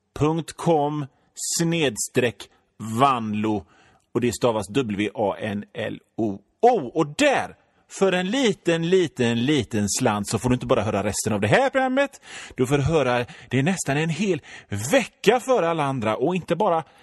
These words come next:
det här programmet, utan alla andra gamla program och alla nya program också.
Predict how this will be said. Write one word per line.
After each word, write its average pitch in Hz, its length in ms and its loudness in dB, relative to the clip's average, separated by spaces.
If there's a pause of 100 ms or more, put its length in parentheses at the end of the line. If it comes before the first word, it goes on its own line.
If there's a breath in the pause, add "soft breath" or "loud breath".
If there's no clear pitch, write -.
(100)
det 160 180 0
här 117 220 2
programmet, 110 420 -2
utan 98 300 -4 (320 loud breath)
alla 135 220 4
andra 123 380 2 (300 soft breath)
gamla 120 440 2
program 123 340 0 (300 loud breath)
och 123 140 6
alla 120 200 2
nya 117 600 0 (100)
program 113 320 -2
också. - 460 2